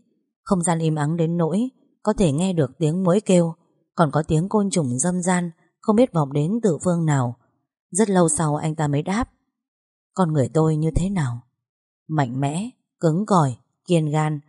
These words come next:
chịu đựng được những thứ mà người khác chưa chắc đã chịu đựng được." Nói xong, tôi còn lén lút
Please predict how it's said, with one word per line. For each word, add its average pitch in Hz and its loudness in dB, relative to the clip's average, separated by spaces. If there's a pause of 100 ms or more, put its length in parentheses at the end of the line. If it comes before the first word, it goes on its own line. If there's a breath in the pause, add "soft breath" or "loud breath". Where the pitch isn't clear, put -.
(640)
chịu 156 2
đựng 139 2
được 139 0
những 175 -2
thứ 190 0 (340)
mà 147 2
người 135 0
khác 226 -6
chưa 180 2
chắc - -2
đã 180 -2
chịu 175 0
đựng 143 -2
được." 139 2 (760)
Nói 156 0
xong, 170 0 (360)
tôi 202 0
còn 139 0
lén 135 0
lút 240 2